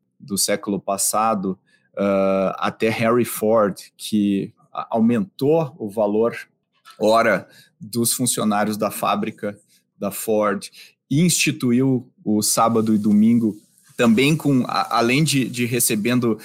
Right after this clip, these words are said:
receber pressão, ele também queria criar um mercado consumidor pro carro, porque que que adianta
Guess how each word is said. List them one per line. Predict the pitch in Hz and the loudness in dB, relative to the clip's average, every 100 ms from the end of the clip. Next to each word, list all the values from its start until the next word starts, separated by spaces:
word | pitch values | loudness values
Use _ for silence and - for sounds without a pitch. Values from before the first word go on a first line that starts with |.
| - - | -12 -6
receber | 110 131 - 110 123 131 | -2 0 0 0 0 -2
pressão, | - 113 - 120 131 165 139 - - _ | -2 0 2 2 4 2 0 -10 -20 _
ele | 110 113 127 | 0 2 2
também | 135 113 117 131 | 2 4 4 0
queria | 127 131 131 | 0 0 0
criar | 120 120 | 0 2
um | |
mercado | 120 113 120 110 | 2 0 -2 -2
consumidor | - 110 117 110 101 113 - - _ _ - | -4 -4 0 0 2 0 0 -6 _ _ -4
pro | 110 107 | -2 0
carro, | - 117 135 127 - _ _ _ - | 0 0 0 -4 -16 _ _ _ -8
porque | 104 - 117 110 104 85 | -8 -2 0 2 0 -4
que | - 110 | -14 -4
que | |
adianta | 117 104 117 123 104 98 | -2 0 0 0 -6 -12